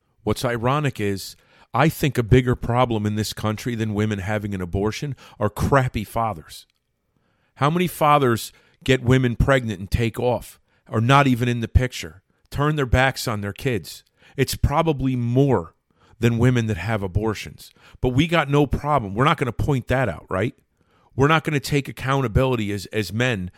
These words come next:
for our own actions when they behave like my father did. Me and my brother have jokes still that we may have brothers and sisters all over this country from the way my father behaved. And I know he wasn't alone. But are we gonna,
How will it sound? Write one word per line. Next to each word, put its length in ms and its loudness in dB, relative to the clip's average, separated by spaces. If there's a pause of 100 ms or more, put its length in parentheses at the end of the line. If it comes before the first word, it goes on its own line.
(160)
for 180 -4
our 220 2
own 200 2
actions 520 -6
when 140 -2
they 140 2
behave 400 -2
like 180 -2
my 160 -4
father 400 0
did. 240 -10 (540)
Me 100 2
and 80 2
my 140 2
brother 380 4
have 220 2
jokes 380 2
still 480 2 (480)
that 140 2
we 100 2
may 160 0
have 160 2
brothers 340 4
and 100 -6
sisters 440 -6
all 180 -2
over 140 -4
this 180 -8
country 440 -10 (180)
from 200 -6
the 60 0
way 180 2
my 200 -4
father 380 -2
behaved. 400 -6
And 100 0
I 80 2
know 200 4
he 180 -2
wasn't 340 0
alone. 320 -2 (840)
But 100 0
are 40 2
we 140 0
gonna, 300 0